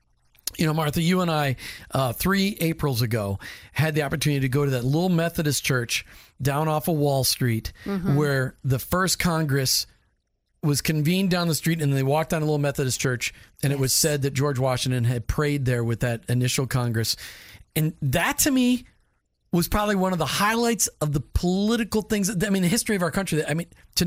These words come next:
Speaker 1: be in the same church
Speaker 2: Yeah.
Speaker 1: that George Washington and our founding fathers prayed in,
Speaker 2: Mm-hmm.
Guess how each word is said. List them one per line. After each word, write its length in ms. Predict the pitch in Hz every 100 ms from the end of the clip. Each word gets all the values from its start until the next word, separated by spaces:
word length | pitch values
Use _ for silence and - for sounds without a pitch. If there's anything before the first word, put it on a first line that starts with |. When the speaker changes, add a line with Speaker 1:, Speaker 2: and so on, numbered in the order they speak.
| 196
Speaker 1:
be 240 | 147 214
in 60 | 277
the 60 | 247
same 280 | 220 220
church 420 | 190 160 127 104 - -
Speaker 2:
Yeah. 140 | 165
Speaker 1:
that 80 | 160
George 320 | 139 175 220 175
Washington 480 | 160 147 160 147
and 100 | 160
our 120 | 131 117
founding 340 | 160 170 175
fathers 300 | 147 135 110
prayed 400 | - 151 147 180
in, 240 | 208 240 240
Speaker 2:
Mm-hmm. 300 | 180 147 165